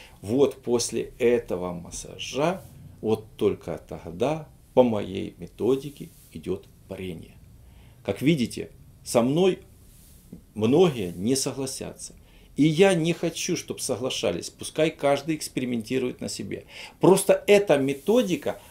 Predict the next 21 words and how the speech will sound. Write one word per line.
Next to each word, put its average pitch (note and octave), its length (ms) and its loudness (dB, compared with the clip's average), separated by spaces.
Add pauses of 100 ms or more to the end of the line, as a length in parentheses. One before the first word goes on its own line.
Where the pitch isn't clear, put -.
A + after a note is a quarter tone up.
она C#3+ 460 2
уже, D3 520 2
э, A2 500 -10
не, D#3 440 -2
э, A2 500 -6
так C#3+ 120 -2
говорится, C3+ 460 0
она F3+ 320 0
мною D#3+ 400 2
дошлифована. E3+ 840 2 (800)
Но D3+ 280 6
она C3+ 300 0
придумана C3+ 540 -2
не B2+ 140 -4
мной. A2+ 440 -4
Еще F2+ 280 -6
меня G#2 380 -4
дед C3 360 -4
учил - 400 -8
так. - 200 -18 (1600)
Вот. F#2+ 260 -10